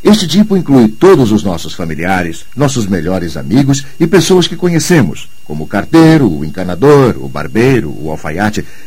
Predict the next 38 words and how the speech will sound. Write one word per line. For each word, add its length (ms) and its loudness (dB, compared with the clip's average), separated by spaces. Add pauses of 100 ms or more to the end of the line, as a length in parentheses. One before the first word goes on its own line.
e 120 4
muitas 600 2
e 60 2
muitas 460 -2
outras 260 -2
pessoas. 480 -10 (760)
Todos 360 6
nós 240 2
temos 320 2
um 100 -8
círculo 420 0
de 100 -6
influência 500 -6
natural 520 -2
maior 460 0
do 100 -2
que 100 -8
imaginamos. 680 0 (840)
Isso 240 2
foi 180 4
muito 400 4
bem 200 4
ilustrado, 540 0
na 80 -4
minha 200 -4
opinião, 380 0
pelo 160 -2
escritor 480 0
e 60 2
conferencista 720 -4
Joe 320 -4
Girard. 540 -6 (1400)
Para 180 2
quem 180 4
nunca 280 4
ouviu 200 0
falar 320 -6
dele, 340 -6